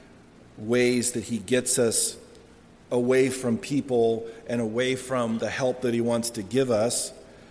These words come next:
And he tries so hard to get us alone and away from his people as believers. I-, it's easy to divide.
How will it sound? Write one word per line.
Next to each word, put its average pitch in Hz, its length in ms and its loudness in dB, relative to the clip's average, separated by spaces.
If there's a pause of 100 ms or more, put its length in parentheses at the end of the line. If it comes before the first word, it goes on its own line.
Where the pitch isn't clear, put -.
(600)
And 113 80 2
he 123 80 4
tries 135 440 4
so 151 220 2
hard 117 640 2 (680)
to 123 100 0
get 131 180 4
us 127 160 4
alone 127 400 2
and 120 100 2
away 123 440 4
from 113 600 0 (840)
his 135 200 2
people 110 420 -2
as 95 100 -2
believers. - 760 -8 (1160)
I-, 117 200 -12
it's 117 180 -6
easy 147 240 -2
to 117 100 -2
divide. 101 560 -4